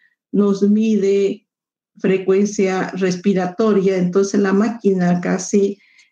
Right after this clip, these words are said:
es, eh, es muy importante para nosotros, que sería el monitor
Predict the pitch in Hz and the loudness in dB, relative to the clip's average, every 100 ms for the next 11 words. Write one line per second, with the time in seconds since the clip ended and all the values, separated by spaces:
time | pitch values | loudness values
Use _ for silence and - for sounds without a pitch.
0 | _ 180 190 190 190 190 180 175 - - | _ 0 0 0 -4 0 0 2 0 -4
1 | - - - 180 196 214 226 220 190 170 | -6 -10 -4 -2 2 2 2 0 -2 -6
2 | 175 190 202 208 214 214 156 160 165 - | -6 -2 0 0 -2 -2 -2 -2 -4 -4
3 | 180 - 202 - 170 - 156 165 175 160 | -4 -2 -2 -4 -10 -8 -6 0 0 0
4 | 151 151 147 147 | 0 -2 -2 -4